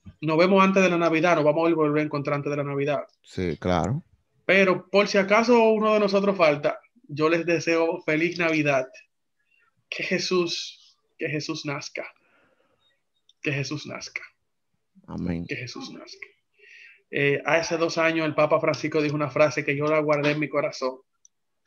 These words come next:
Speaker 1: Que el llanto del niño recién nacido en el pesebre despierte nuestros corazones.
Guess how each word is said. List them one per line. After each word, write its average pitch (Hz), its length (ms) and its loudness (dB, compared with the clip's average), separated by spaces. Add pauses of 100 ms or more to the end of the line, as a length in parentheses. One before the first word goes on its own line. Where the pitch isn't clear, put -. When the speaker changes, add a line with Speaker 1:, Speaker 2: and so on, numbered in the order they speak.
(460)
Speaker 1:
Que - 100 0
el 165 220 2
llanto 214 440 4
del 185 200 4
niño 202 320 2
recién 170 320 -2
nacido 170 340 0
en 165 60 -2
el 160 120 -2
pesebre 139 480 -2
despierte 147 840 2
nuestros 143 300 -6
corazones. 131 600 -8